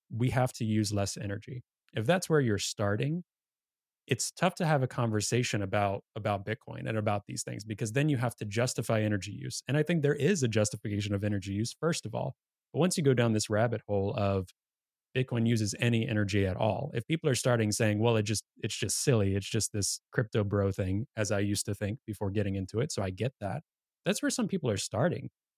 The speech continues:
Um, even in the Elizabeth Warren camp, these staffers, that group, I don't know intimately, but from perception, I would say their perception is Bitcoin is this silly thing that shouldn't exist. Our best way to help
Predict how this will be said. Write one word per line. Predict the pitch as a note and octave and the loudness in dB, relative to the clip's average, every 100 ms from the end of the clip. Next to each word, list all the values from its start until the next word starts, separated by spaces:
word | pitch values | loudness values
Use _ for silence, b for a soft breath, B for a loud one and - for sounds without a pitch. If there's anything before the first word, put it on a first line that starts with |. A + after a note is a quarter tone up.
| _ _ - | _ _ -2
Um, | A2+ | 0
even | C3+ D#3+ F#3 | 2 2 2
in | |
the | D3 C3 | 2 2
Elizabeth | A2+ B2 A#2+ | 2 2 0
Warren | G2+ G2+ B2 G2+ | 0 0 0 -2
camp, | - C3 G2 - | -2 -2 -2 -6
these | A2 A2 G2+ | -4 -2 -2
staffers, | - G#2+ C3 C3 - - - - _ _ A2+ | -2 0 0 0 -6 -10 -12 -18 _ _ -2
that | A2 A#2 | -2 0
group, | G#2 B2+ A2 - | -2 -2 -2 0
I | C3+ | 0
don't | E3+ C#3+ | 0 2
know | B2+ B2 | 2 4
intimately, | A#2+ F#3 - A2 - A2+ B2 - _ - | 2 0 -2 -6 -6 -8 -10 -14 _ -8
but | A#2+ | -8
from | - B2 | -2 -2
perception, | - G#2+ - F#3+ - - G#2 | -2 -4 0 0 0 -2 0
I | G#2 | 0
would | G#2 | 0
say | - G#2 | 0 0
their | G#2 | 0
perception | C3 A#2 - C#3+ - G#2 | 0 -4 0 0 0 -4
is | G2 F#2+ - _ _ _ A#2+ | -4 -4 -8 _ _ _ -4
Bitcoin | B2 B2 A#2 | -2 0 0
is | G#2 | 0
this | G#2+ | -4
silly | - A#2+ A2+ | 0 0 0
thing | - G#2+ | 0 -4
that | G2+ | -4
shouldn't | - A2+ G2+ | -6 -6 -4
exist. | F#2+ F#2+ A#2+ E3+ - - _ - - | -6 -4 -4 -4 -8 -14 _ -18 -4
Our | B2 A#2+ | 0 0
best | G#2 A#2+ C#3+ - | 2 0 0 -2
way | A#2+ A#2 | -2 -2
to | |
help | F#2+ - C#3 | -4 -2 -2